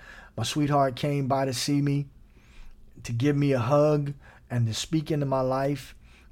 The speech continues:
And I'm like, "I gotta do this." She's like, she's like, "Sweetie, no, you don't have to do anything. Sit down.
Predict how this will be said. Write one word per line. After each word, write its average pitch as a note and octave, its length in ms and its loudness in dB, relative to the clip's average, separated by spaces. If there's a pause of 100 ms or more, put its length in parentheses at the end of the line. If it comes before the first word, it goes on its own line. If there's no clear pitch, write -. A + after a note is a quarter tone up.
(120)
And A#2+ 140 -2
I'm B2+ 140 -2
like, B2 240 0
"I C3+ 60 -4
gotta C#3 260 2
do C#3 160 0
this." C#3 180 2
She's E3+ 220 -4
like, D3 280 0
she's D3+ 280 -4
like, C#3+ 180 0
"Sweetie, E3 360 0
no, F3 340 0
you F#3 220 0
don't F3+ 180 0
have D#3 220 -4
to C#3 80 -6
do C#3 280 -4
anything. D3 560 0
Sit - 340 -6
down. E3+ 400 -2